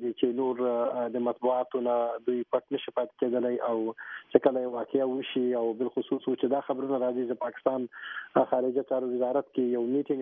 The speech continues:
روان ده، هغوی به په دې باندې یو رسمي خبره کوي. سرتاج عزیز صاحب، آه، ویلي دي چې، آه، دغه صورتحال باندې موږ غور کوو. نو داسې دی چې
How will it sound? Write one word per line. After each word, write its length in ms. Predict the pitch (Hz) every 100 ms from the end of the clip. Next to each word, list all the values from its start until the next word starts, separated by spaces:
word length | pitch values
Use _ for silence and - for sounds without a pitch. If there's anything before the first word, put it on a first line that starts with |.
| 127
روان 280 | 127 127 123
ده، 120 | 120
هغوی 220 | 117 127
به 120 | 120
په 100 | 113
دې 120 | 117 123
باندې 160 | 120 120 117
یو 80 | 117
رسمي 360 | 110 135 131 123 - - - - -
خبره 280 | 123 135
کوي. 340 | 127 135 127 123
سرتاج 300 | - 113 117
عزیز 220 | 120 123 -
صاحب، 200 | 123 110 113
آه، 260 | 123 120 120
ویلي 220 | 127 127 127
دي 120 | 120
چې، 300 | - 123 120
آه، 500 | 127 120 120 120 123 120
دغه 140 | 127 120 -
صورتحال 400 | 120 127 120 123
باندې 180 | 123 120
موږ 80 | 123 120
غور 160 | 139
کوو. 260 | 120 123 120 - - - -
نو 60 |
داسې 180 | 151 175
دی 180 | 165 175
چې 160 | 160